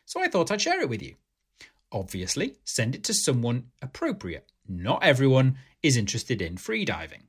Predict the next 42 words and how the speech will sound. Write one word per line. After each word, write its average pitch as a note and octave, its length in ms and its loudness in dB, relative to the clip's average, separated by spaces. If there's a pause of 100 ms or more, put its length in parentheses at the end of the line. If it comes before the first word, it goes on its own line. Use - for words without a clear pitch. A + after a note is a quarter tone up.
(140)
But E3 120 0
if C#3+ 80 2
you're A#3 120 8
pushed - 280 0
for A3+ 120 0
time B2 300 2
in A#2+ 80 4
the A#2+ 60 2
morning, G2 420 -4 (240)
you G3 160 0
can C#4+ 140 0
do G#2 160 -2
this A#2+ 300 -2
easily G2 480 -6 (100)
throughout G2+ 580 -4
the B2+ 120 0
day. A#3 300 2 (420)
So E3 180 2
when F3 160 4
you F3+ 140 2
read A#3 340 0
something F3+ 540 0
that C3+ 160 -6
you B2 320 -2
find D3+ 280 0
interesting, - 440 -4 (260)
scan A3+ 400 0
the C4 80 4
names E3 320 2
at C#3+ 60 -6
the C3+ 80 -6
top C3 180 -4
of C3+ 60 -8
the A2 60 -4
list, - 260 -8 (340)
pick - 240 -4
a A#3+ 80 -2
person A#2 440 0
that B2 100 -2
would B2+ 160 -4
appreciate C3 680 -2
it, G#2 220 -6